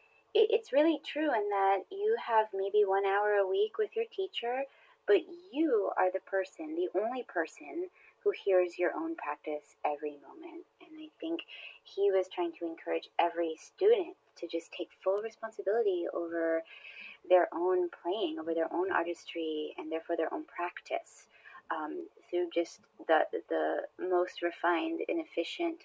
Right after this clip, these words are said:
and effective quality of listening possible. So I think that's mindfulness right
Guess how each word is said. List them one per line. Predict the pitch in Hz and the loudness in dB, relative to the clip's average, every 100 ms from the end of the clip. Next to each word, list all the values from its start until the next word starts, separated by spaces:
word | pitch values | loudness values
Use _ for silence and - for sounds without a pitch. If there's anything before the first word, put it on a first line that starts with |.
| - | -12
and | - - | -10 -10
effective | - - 160 - - | -12 -6 -6 -6 -12
quality | - 156 151 - | -4 -2 0 -2
of | - - | -4 -6
listening | 147 - - 143 - _ _ _ _ - | -8 -8 -16 -14 -16 _ _ _ _ -4
possible. | 135 - - - - _ | -2 -2 -4 -4 -4 _
So | - - 156 - | -16 -4 0 2
I | |
think | 180 269 | 2 8
that's | 262 220 | 8 10
mindfulness | 208 226 226 208 190 151 | 8 8 2 2 0 2
right | 175 170 | 6 6